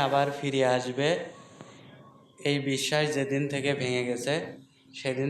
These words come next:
থেকে নিজেকে আবার নতুন করে সাজাতে চেষ্টা করছি। আমি নিজেকে ততটাই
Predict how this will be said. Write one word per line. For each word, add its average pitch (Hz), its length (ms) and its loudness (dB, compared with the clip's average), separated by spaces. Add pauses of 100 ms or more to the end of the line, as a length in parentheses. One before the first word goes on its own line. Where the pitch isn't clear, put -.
থেকে 135 220 0 (480)
নিজেকে 127 420 0 (480)
আবার 131 180 2 (140)
নতুন 131 200 -2 (100)
করে 127 160 0 (100)
সাজাতে 127 380 -2 (160)
চেষ্টা 120 360 -6
করছি। 113 320 -6 (1080)
আমি 135 200 -10 (100)
নিজেকে 135 400 -4 (580)
ততটাই 135 460 -4